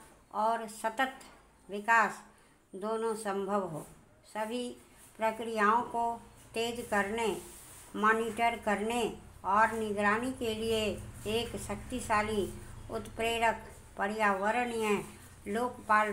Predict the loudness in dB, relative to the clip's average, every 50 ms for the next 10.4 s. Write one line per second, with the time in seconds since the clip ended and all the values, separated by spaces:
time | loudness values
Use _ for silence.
0 | -2 -6 -8 -8 -6 -4 -4 -4 -2 -2 -6 -4 -4 -4 -2 0 0 0 -2 -4
1 | -8 -12 -4 0 4 4 4 4 0 -2 -4 -6 -6 -6 -2 0 0 0 2 0
2 | -2 -2 -4 -4 -6 -10 -14 -16 -16 -16 -16 -16 -12 -6 -4 -2 -2 -2 0 0
3 | 0 0 2 4 4 4 6 4 4 2 2 0 -2 -4 -8 -12 -14 -16 -16 -12
4 | -8 -4 -2 -2 -2 -2 0 4 4 4 4 4 0 -4 -4 -6 -8 -12 -16 -16
5 | -16 -6 -2 0 0 0 0 -2 -4 -4 0 2 4 4 4 4 0 -2 -6 -8
6 | -12 -8 -2 4 6 8 8 8 6 4 2 0 0 0 0 2 2 0 -2 -4
7 | -10 -16 -14 -12 -8 -2 0 0 0 0 0 -2 0 4 6 6 8 8 6 4
8 | 2 -8 -14 -14 -8 -2 0 0 2 4 4 4 4 4 0 -2 0 0 0 0
9 | 0 -4 -6 -10 -12 -14 -6 -2 2 4 4 4 4 2 0 -2 -6 -6 -6 -2
10 | -2 0 0 0 0 -2 -4